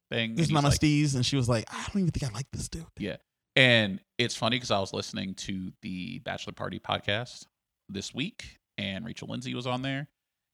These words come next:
Speaker 1: and she was talking about hometowns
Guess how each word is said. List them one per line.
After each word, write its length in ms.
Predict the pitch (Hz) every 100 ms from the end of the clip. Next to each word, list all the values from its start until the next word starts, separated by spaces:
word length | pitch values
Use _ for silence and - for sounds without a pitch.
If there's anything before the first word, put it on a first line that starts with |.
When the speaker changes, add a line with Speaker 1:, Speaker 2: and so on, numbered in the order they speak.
| _
Speaker 1:
and 320 | 110 104 98
she 160 | - 107
was 140 | 95
talking 380 | - 120 135 135
about 480 | 104 95 90 95 - _ _ -
hometowns 840 | - 113 127 - 117 92 87 -